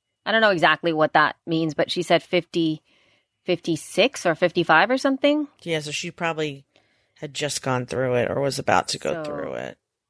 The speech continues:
Speaker 2: when she got
Speaker 1: yeah.
Speaker 2: cancer. Hmm. The other thing is that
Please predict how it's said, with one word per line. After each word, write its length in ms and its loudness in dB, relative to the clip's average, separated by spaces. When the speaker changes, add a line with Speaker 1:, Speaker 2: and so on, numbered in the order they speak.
Speaker 2:
when 180 -16
she 160 -10
got 80 -6
Speaker 1:
yeah. 120 -10
Speaker 2:
cancer. 540 -12
Hmm. 200 -12
The 120 -6
other 220 4
thing 280 0
is 280 0
that 540 4